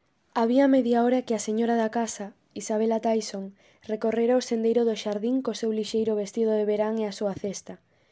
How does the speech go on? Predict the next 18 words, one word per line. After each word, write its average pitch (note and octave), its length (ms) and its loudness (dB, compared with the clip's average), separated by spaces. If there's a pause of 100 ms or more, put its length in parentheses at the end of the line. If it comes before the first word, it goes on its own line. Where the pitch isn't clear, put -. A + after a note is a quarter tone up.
(180)
e A3 80 2
desaparecera A3 720 2
tras A3+ 240 2
o G#3 80 -2
marco G#3+ 240 -2
dourado G#3 400 0
do F#3+ 80 -4
espello. F3 480 -8 (1120)
Tal A#3 240 2
vez B3 160 2
fora B3 240 0
polas G#3 320 0
flores A#3 400 0
á G#3 80 -4
parte A3 240 -2
baixa A3 320 0
do G3+ 80 -4
xardín, F#3 480 -6